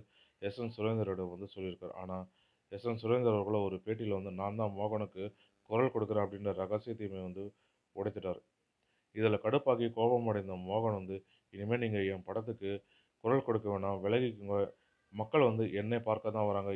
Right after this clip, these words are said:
என் குரலுக்காக வரல" அப்படின்னு வந்து சொல்லியிருந்தார் மோகன். அதன் பிறகு வெளிவந்த படத்தை வந்து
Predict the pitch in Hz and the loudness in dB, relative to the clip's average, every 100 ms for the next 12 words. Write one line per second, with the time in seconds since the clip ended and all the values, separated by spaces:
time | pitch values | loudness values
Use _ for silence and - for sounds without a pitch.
0 | 107 113 113 113 123 143 123 117 101 104 | 2 4 4 4 8 8 8 6 6 4
1 | 120 98 107 113 107 107 104 95 104 104 | 4 2 4 6 4 2 -4 -4 -6 -4
2 | 107 101 95 98 92 90 82 _ _ _ | -2 -2 -2 -6 -6 -10 -12 _ _ _
3 | _ 92 101 101 120 151 135 110 110 101 | _ -4 -2 -2 2 4 4 4 4 0
4 | 98 98 104 110 98 92 95 | -4 -6 -6 -4 -4 -4 -6